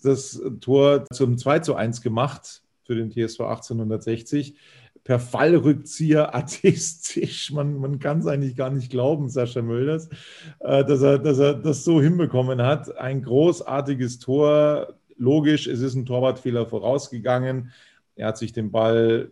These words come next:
da korrekterweise geholt und dann Fallrückzieher ausgepackt. Tolles Tor, Note zwei von mir und auch von dir.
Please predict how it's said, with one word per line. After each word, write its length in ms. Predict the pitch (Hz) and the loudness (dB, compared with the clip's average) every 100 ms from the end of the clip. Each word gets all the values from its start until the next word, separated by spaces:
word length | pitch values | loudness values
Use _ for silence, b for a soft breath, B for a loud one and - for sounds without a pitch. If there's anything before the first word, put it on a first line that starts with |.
| _ | _
da 140 | 110 | -4
korrekterweise 840 | 110 117 107 123 127 107 113 110 101 | -2 -4 -4 -2 -2 0 0 0 -4
geholt 440 | 107 110 143 139 | -2 2 2 2
und 200 | 123 107 | -4 -6
dann 320 | 113 117 110 | -4 -4 -6
Fallrückzieher 720 | 104 117 127 123 123 123 113 | -2 0 2 0 -4 -4 -4
ausgepackt. 680 | 113 117 - 110 107 107 - | -2 -6 -8 -4 -4 -4 -4
Tolles 320 | 110 110 - | -4 -4 -6
Tor, 280 | - 107 110 | -4 0 0
Note 300 | 107 104 110 | -2 -6 -10
zwei 280 | - 107 110 | -4 -2 -2
von 240 | - 104 | -6 -6
mir 300 | 123 143 - | -2 -2 -4
und 220 | 110 104 | -10 -10
auch 160 | 95 90 | -14 -12
von 180 | 98 87 | -12 -10
dir. 160 | 71 | -12